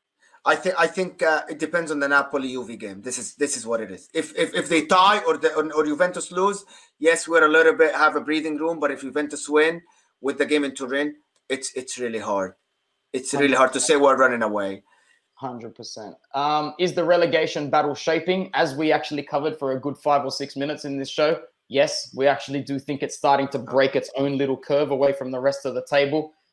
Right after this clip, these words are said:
Speaker 2: So
Speaker 1: Okay.
Speaker 2: yeah, we'll, we'll see how
Speaker 1: Yes.
Speaker 2: that happens. We'll see how that
Speaker 1: Okay.
Speaker 2: happens in the next couple of games. Um, also, most improved player for this match day or for just the last few weeks, Mo?
Speaker 1: For the last few weeks, I think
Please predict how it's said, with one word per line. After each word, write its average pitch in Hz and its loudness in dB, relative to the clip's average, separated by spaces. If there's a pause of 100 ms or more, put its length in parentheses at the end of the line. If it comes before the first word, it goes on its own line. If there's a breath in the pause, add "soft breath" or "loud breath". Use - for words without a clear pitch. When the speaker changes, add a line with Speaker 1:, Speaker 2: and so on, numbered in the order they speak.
Speaker 2:
So 127 0
Speaker 1:
Okay. - -16
Speaker 2:
yeah, 127 -2
we'll, 131 -6 (300)
we'll 139 0
see 160 2
how 143 4
Speaker 1:
Yes. 131 4
Speaker 2:
that 127 2
happens. - -6
We'll 123 -8
see 143 0
how 135 6
that 127 4
Speaker 1:
Okay. 127 2
Speaker 2:
happens 120 0
in 123 -8
the 127 -10
next - -20 (100)
couple 123 -8
of 117 -6
games. 131 -2 (360 loud breath)
Um, 160 6
also, 180 6
most 185 4
improved 180 -2 (220)
player 165 4 (1700 soft breath)
for 147 2
this 196 -4
match 233 2
day 269 8
or 208 4
for 196 4
just 170 -2
the 180 4
last 170 6
few 165 0
weeks, 139 0
Mo? 113 -10 (160)
Speaker 1:
For 226 6
the 240 8
last 214 6
few 175 0
weeks, 131 0
I 165 4
think - -8